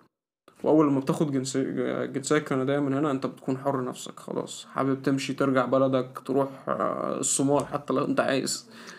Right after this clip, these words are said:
أنت براحتك. فالجنسية الكندية جنسية قوية.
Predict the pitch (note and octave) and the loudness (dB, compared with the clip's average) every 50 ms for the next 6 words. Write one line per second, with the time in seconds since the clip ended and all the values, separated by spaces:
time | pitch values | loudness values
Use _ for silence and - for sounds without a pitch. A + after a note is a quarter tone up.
0 | - - - - C#3 C3+ C#3+ C3 C3 C#3 C3 C3+ - - - - - - - - | -20 -14 -8 -6 -4 0 0 2 4 4 2 2 0 -12 -16 -16 -18 -20 -20 -20
1 | - - - _ _ _ _ _ _ _ _ - C#3+ C3+ B2+ B2+ C3 C3 B2+ C#3+ | -20 -20 -20 _ _ _ _ _ _ _ _ 0 2 2 2 2 0 0 4 4
2 | D#3+ E3 D#3+ D3+ C#3+ C3+ C3 C3 C#3 C3 C3 C3+ D3 D3 C#3+ C#3 C3 - D3+ C#3 | 6 6 6 4 4 2 0 0 0 0 2 4 4 4 4 2 0 0 0 -2
3 | C#3+ - C3 C3 C3+ C#3 D3+ D#3+ D#3+ | 0 0 0 2 4 4 2 2 0